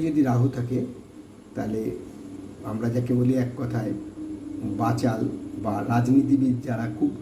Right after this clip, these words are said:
উম, বক্তৃতা বা তর্ক, লজিক, লয়ার, এইসব হলে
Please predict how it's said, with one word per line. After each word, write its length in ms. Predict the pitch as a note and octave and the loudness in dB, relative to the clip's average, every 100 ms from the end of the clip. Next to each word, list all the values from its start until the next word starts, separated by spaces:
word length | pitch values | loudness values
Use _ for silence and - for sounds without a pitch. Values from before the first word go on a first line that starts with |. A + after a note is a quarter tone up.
| - - - - B2 | -10 -10 -10 -4 2
উম, 360 | A#2 A2+ G#2+ G2+ - - - | 2 2 -2 -4 -6 -8 -4
বক্তৃতা 480 | B2 B2 - C#3+ C#3 | 0 0 2 2 2
বা 140 | B2+ B2 - | 2 2 4
তর্ক, 280 | B2+ B2 C3+ A#2+ | 4 4 4 6
লজিক, 320 | B2 A#2+ B2 - - A2+ | 6 6 2 0 -6 0
লয়ার, 440 | A#2+ B2 B2 A#2+ A#2+ - - - - | 6 8 8 6 0 -10 -16 -16 -14
এইসব 260 | - - C3+ G#2+ | -10 -6 -4 -2
হলে 180 | A2+ | 0